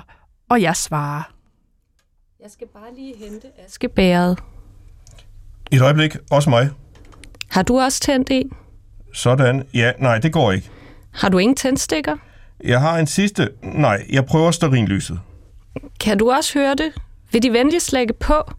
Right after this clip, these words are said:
Speaker 3: Telefonen har nu engang sine særheder.
Speaker 2: Hvad? Der er hele tiden nogen, der taler ind over. Hvad mener du med nærheder?
Speaker 3: Jeg sagde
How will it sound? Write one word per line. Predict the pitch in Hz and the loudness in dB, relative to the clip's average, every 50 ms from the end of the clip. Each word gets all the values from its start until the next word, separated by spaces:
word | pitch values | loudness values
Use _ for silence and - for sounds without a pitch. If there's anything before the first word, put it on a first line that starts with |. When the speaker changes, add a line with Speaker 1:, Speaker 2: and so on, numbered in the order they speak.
| - - - - - - - - - - - - - - - | -20 -20 -20 -20 -20 -20 -20 -20 -20 -20 -20 -20 -20 -16 -6
Speaker 3:
Telefonen | - 120 113 113 98 143 151 151 151 135 | -2 0 0 2 2 2 2 2 2 2
har | 120 120 117 110 | 2 2 2 2
nu | 113 113 123 | 2 2 2
engang | 120 107 101 98 104 - | 2 2 0 0 -2 -2
sine | - 117 101 101 95 | -2 0 0 0 0
særheder. | - 104 92 98 104 107 101 87 85 - - - - | 0 0 0 2 2 2 0 -2 -4 -6 -10 -6 -4
Speaker 2:
Hvad? | 202 185 202 226 277 359 381 - - - - - - - - - - - _ - - - - - | 0 2 2 2 2 0 -2 -6 -12 -20 -20 -20 -20 -20 -20 -20 -20 -20 _ -20 -20 -12 -4 -2
Der | 233 | 0
er | 240 254 | 2 2
hele | 247 277 294 320 | 2 0 0 -2
tiden | - 339 294 262 | -2 0 0 2
nogen, | 247 247 226 247 262 | 2 2 2 2 2
der | 269 262 | 0 -2
taler | 262 - 262 226 226 208 - - | -2 -2 -2 0 0 0 0 0
ind | 247 262 247 - | 0 -2 0 0
over. | 196 220 - - - 240 - - - - - | -2 -2 -2 -2 -4 -4 -6 -8 -16 -10 -4
Hvad | - 226 233 | 0 2 2
mener | 262 285 294 269 262 | 4 4 4 2 2
du | 240 226 | 2 2
med | 226 214 202 202 | 2 2 2 2
nærheder? | 190 180 185 214 269 277 294 277 240 - 214 202 - - - - - - - | 2 2 0 0 -2 -2 -2 -2 0 0 -2 -4 -6 -10 -20 -20 -10 -4 -2
Speaker 3:
Jeg | 123 | 0
sagde | 120 127 107 98 | 2 2 2 0